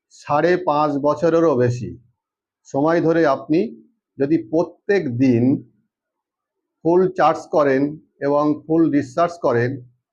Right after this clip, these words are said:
তাহলেও সাড়ে পাঁচ বছর আপনার এই ব্যাটারিগুলো চলবে। আর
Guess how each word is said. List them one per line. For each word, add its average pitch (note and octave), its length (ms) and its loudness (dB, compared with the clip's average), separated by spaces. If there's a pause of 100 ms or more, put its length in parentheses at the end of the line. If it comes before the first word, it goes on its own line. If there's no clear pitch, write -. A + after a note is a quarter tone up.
(200)
তাহলেও D#3+ 360 2 (100)
সাড়ে D3 220 0 (140)
পাঁচ C#3 160 0 (100)
বছর D3 340 0 (800)
আপনার C3 340 -2
এই C#3+ 140 2
ব্যাটারিগুলো C#3 640 0
চলবে। A2+ 340 0 (1080)
আর C#3+ 160 0